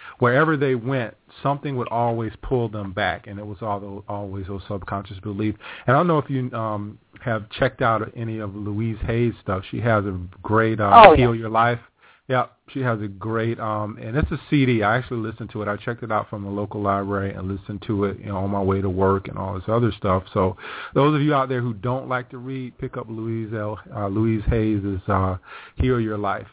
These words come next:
Speaker 1: Uh, you can either read it or you can just, uh, listen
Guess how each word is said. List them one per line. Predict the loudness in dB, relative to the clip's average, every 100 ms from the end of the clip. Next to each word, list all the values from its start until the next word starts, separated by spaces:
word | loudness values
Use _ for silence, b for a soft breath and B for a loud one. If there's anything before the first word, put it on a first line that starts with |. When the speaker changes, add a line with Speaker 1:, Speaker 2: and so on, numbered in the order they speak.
| -16
Speaker 1:
Uh, | -14 -14
you | -14
can | -14 -10
either | -8 -8
read | -4 0 0
it | -2
or | -6 -6 -4
you | -6
can | -10 -14 -14
just, | -16 -18 -10
uh, | -6 -6 -8 -14 -16 -18 -4
listen | 0 2 0